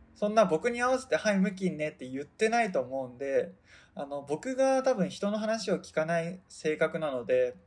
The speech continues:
「ムキンちょうだい」って言って、親が、「はい、どうぞ」って言って、多分前にいる父さんとか妹は、「あ、みかんちょうだい」っつって、「あ、みかん美味しいね」みたいな話とか絶対してると思うんで、うん、そういうのが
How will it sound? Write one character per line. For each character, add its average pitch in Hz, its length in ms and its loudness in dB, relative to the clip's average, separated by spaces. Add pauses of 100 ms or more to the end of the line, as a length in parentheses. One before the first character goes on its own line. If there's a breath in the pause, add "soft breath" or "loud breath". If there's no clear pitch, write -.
(420)
「ム 175 200 -2
キ 233 120 -6
ン 196 60 -2
ち 170 80 2
ょ 139 60 6
う - 20 6
だ 143 140 10
い」 143 100 4
っ - 20 -20
て - 40 -
言 123 100 -2
っ - 20 -16
て、 - 460 6 (120)
親 156 220 8
が、 135 140 4
「は 170 220 6
い、 - 100 -4
ど 143 100 0
う 135 40 -6
ぞ」 127 420 4
っ - 20 -20
て - 80 -18
言 - 100 -10
っ - 20 -20
て、 127 380 0 (260 soft breath)
多 - 100 6
分 165 360 2 (200)
前 165 240 4
に 143 80 -8
い 135 60 -4
る 127 100 -2
父 135 180 2
さ 127 140 -6
ん 123 60 -8
と 127 80 -8
か 131 120 0
妹 139 360 -2
は、 127 200 2
「あ、 - 20 0
み 185 120 2
か 175 120 6
ん - 60 -10
ち 135 60 -2
ょ 127 80 4
う - 20 -4
だ 127 140 6
い」 - 40 6
っ - 20 -12
つ - 140 -16
っ - 40 -20
て、 - 200 -14
「あ、 147 120 -8 (180 soft breath)
み 175 80 -8
か 185 120 8
ん 147 80 6
美 143 80 2
味 156 40 -6
し 180 180 -2
い 165 40 -2
ね」 147 200 0
み 131 60 -8
た 127 120 2
い - 20 0
な - 60 -2
話 135 280 0
と - 100 -20
か - 160 -2
絶 131 220 -10
対 214 140 0
し 190 100 -6
て 247 120 0
る 214 100 -6
と 214 60 0
思 190 220 2
う - 20 -10
ん - 60 -18
で、 123 320 4 (640 soft breath)
う 147 60 -20 (340)
ん、 - 40 -16
そ 165 400 -4
う 190 40 2
い 214 140 -4
う 233 40 -4
の 185 160 0
が 143 380 4